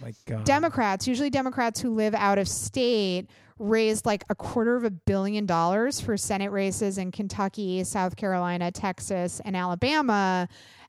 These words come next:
Speaker 2: And, like, all of those candidates have gone down by a defeat of ten points or more. So I'll say if we can, like,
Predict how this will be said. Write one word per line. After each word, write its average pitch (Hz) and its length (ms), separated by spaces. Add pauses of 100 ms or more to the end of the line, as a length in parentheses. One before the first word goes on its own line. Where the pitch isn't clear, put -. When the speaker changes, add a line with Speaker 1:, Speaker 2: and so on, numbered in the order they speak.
(100)
Speaker 2:
And, 226 500 (140)
like, 220 300 (100)
all 240 220
of 214 120
those 196 220
candidates 165 560
have 190 160
gone 175 300
down 160 460
by 170 280
a 180 160
defeat 190 480
of 170 120
ten 190 220
points 185 380
or 185 100
more. 226 460 (340)
So 285 600
I'll 294 180
say - 220
if 427 140
we 392 100
can, 339 160
like, 262 260